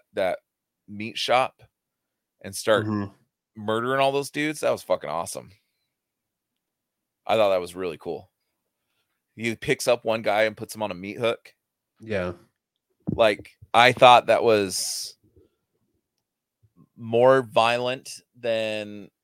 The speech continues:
Speaker 1: Marvel is known to be. So that was a nice little change of pace. But it's not enough for me to say, "Oh, this show's great."
Speaker 2: Well, eh, eh, to me, the premise of it, like,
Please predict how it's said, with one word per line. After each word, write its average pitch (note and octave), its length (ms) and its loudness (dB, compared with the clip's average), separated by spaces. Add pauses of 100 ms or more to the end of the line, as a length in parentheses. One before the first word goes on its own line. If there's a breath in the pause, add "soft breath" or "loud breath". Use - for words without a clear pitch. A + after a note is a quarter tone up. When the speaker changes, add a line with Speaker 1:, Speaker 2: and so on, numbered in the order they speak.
(200)
Speaker 1:
Marvel G#2+ 680 -2
is F#2+ 380 -8
known G2 500 -6
to F#2 140 -10
be. A#2+ 320 -6 (920)
So G2+ 300 0
that - 200 -2
was F#2 180 -8
a F#2+ 40 -12
nice G2 260 -4
little G2+ 160 -10
change G2 280 -8
of - 60 -18
pace. G#2+ 500 -2 (600)
But B2 120 2
it's A2 200 -6
not A#2 300 2
enough G2+ 300 -2
for G2+ 80 -2
me G2 120 0
to F#2 80 -4
say, F#2 380 2
"Oh, F#2 120 0
this F2+ 120 -4
show's E2 240 -4
great." E2+ 360 -6 (340 soft breath)
Speaker 2:
Well, F#3+ 240 4
eh, F3+ 180 0
eh, - 120 -4
to - 180 -2
me, G3 240 6
the F3 100 4
premise D#3+ 480 2
of B2+ 100 4
it, A#2 100 0
like, A2+ 240 -2